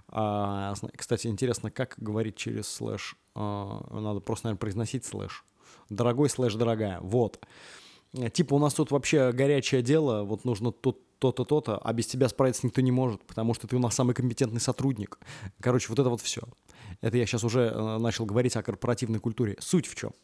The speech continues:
Уезжаете, вы все равно берете с собой чуть-чуть работки. Потенциально даже, но берете. И вам для решения этой задачи, ну, очень часто, да, люди в, в отпуск берут ноутбуки, к примеру.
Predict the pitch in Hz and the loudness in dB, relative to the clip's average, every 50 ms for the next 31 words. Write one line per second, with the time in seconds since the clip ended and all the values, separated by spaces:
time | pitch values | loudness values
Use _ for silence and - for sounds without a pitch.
0 | _ _ - 135 139 127 180 190 165 - 147 156 139 - - - 165 165 143 143 | _ _ 2 4 4 6 4 2 2 2 2 0 0 2 4 4 4 4 4 4
1 | 123 107 104 110 131 135 - 113 - - 110 107 107 - 110 95 107 - 107 104 | 2 2 4 2 2 0 0 -2 -2 -2 0 0 0 -2 -2 -4 -4 -4 -2 0
2 | 104 110 107 - - - - _ _ _ - _ - 101 - 147 135 113 - 139 | 0 0 -2 -4 -8 -16 -20 _ _ _ -20 _ -4 0 2 2 2 2 2 2
3 | 156 208 233 190 131 101 104 95 82 87 90 107 127 127 123 107 104 87 - - | 2 2 4 2 2 2 2 0 0 0 0 0 2 2 2 0 0 -2 -4 -8
4 | - - - - - - 123 107 - 110 104 156 214 233 190 147 135 120 131 - | -12 -14 -16 -16 -14 -12 -12 -6 -4 2 4 4 4 4 4 2 2 2 2 2
5 | - 143 117 107 - 110 95 117 131 143 214 247 220 - - 117 95 - - 185 | 4 2 2 2 0 0 2 2 2 2 2 0 0 0 -4 -4 -4 -2 0 2
6 | 190 139 139 - - 139 - - 110 - - - 110 - 85 127 127 147 139 113 | 2 2 2 0 -2 -2 0 0 -2 -2 -4 -6 -4 -2 0 2 2 2 2 0
7 | 101 92 90 92 95 95 98 107 107 98 95 92 87 135 127 - - 107 - 107 | -2 -2 -4 -8 -10 -8 -6 -2 -2 0 -2 2 2 2 2 2 -2 -4 -2 0
8 | 92 120 123 117 - 113 110 107 95 101 117 110 - - - _ _ - - - | 0 2 0 0 0 0 0 0 0 -2 -4 -4 -6 -10 -16 _ _ -20 -20 -6
9 | - 104 95 95 92 85 85 - | -2 -2 0 0 -2 -4 -6 -8